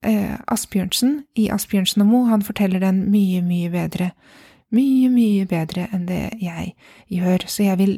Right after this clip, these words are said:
referere til ham. Men, men det jeg bare kort skal si er at, eh, han bodde der på syttenhundretallet, men ifølge Asbjørnsen da, så flytta han i atten fjorten, så flytta han til Kongsberg,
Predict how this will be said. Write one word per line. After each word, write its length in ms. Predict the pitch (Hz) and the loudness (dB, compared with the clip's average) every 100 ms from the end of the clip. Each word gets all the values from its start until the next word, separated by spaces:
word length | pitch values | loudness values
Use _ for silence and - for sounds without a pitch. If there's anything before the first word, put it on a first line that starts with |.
| - | -2
referere 560 | 208 226 196 160 160 | -2 0 -2 -2 -6
til 160 | 180 220 | -4 0
ham. 220 | 220 247 247 - - - - | 2 2 0 -8 -20 -20 -2
Men, 220 | 214 220 - | 0 0 2
men 160 | 226 | 2
det 80 | 226 | 2
jeg 80 | 214 | 4
bare 160 | 214 | 2
kort 240 | 214 202 - | 2 -2 -2
skal 160 | 220 | -6
si 220 | - 233 240 | -2 0 2
er 160 | 208 | 2
at, 160 | 196 - | 0 -2
eh, 140 | 214 202 | -2 0
han 220 | 208 208 220 | 0 -2 -2
bodde 240 | 247 190 | 0 0
der 240 | 175 185 202 | 0 0 0
på 100 | 233 | -2
syttenhundretallet, 840 | - 240 - 180 175 180 180 180 214 | -2 -2 0 -2 -2 -6 -4 0 2
men 180 | 226 226 - - - 226 | 2 0 -8 -20 -6 -4
ifølge 400 | - 247 208 226 | 0 0 2 0
Asbjørnsen 560 | - 220 202 - 262 | 0 0 0 0 2
da, 80 | 247 | 2
så 160 | - 233 | 0 0
flytta 400 | 247 - 196 226 | -2 -2 2 2
han 140 | 240 - _ - - - _ | 2 -4 _ -20 -20 -20 _
i 140 | 226 202 | -2 0
atten 260 | 220 - | 0 -2
fjorten, 440 | 220 233 233 233 233 - - - | 0 0 0 0 0 -4 -20 -20
så 140 | - 233 | -4 0
flytta 320 | 247 214 175 | 0 0 0
han 100 | 175 | -2
til 100 | 202 | -2
Kongsberg, 640 | - 165 - - 202 156 | -2 -2 -2 0 0 0